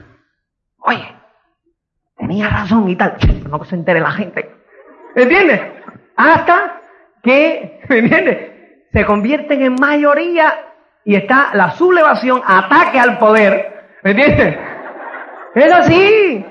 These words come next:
Pero eso lleva su tiempo. Eso lleva su tiempo. ¿Me entiendes? Hasta que se empiezan a conquistar el terreno perdido. Porque todos hemos nacido con eso, ¿eh?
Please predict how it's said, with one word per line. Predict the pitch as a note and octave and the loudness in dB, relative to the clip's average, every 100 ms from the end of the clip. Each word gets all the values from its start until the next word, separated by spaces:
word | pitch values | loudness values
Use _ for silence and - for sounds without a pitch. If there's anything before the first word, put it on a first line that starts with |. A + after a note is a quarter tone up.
| - - - - | -20 -20 -12 -2
Pero | G#3 C4 | 0 2
eso | C#4 | 0
lleva | C#4+ C#4+ C#4+ | 0 0 0
su | C4 | -2
tiempo. | C4 E4+ F4+ C#4+ F#3 C3 - - | -2 0 0 0 0 -2 -6 -6
Eso | G3 | -2
lleva | B3 C4+ | 0 0
su | C4+ | -2
tiempo. | A#3 C#4+ A#3+ E3+ | 0 0 0 -2
¿Me | E3+ | -2
entiendes? | F#3 C#4 B3 E3 - - - | -2 0 -2 -6 -14 -18 -4
Hasta | F#3 F#3+ F#3 | -2 0 0
que | G3+ | 0
se | G3 - | -2 -4
empiezan | E3+ E3+ G#3 G#3 F3+ | -4 -2 -2 0 -2
a | E3 | -2
conquistar | E3+ D#3+ F#3+ A#3 | -4 -4 0 0
el | A#3 | 0
terreno | - G#3 A3+ | 0 0 0
perdido. | G3 A#3 E4+ G3 - - | 0 0 0 -2 -4 -8
Porque | E3+ D#3 | -6 -4
todos | F3+ B3 - | -2 0 0
hemos | F#3 F#3+ F3 | 0 -2 -4
nacido | D#3 G#3+ A3 D#3 | -6 -6 -4 -2
con | D#3+ | -2
eso, | C4+ - A2+ | -4 -6 -12
¿eh? | A#2+ F3+ B3 | -8 -8 -8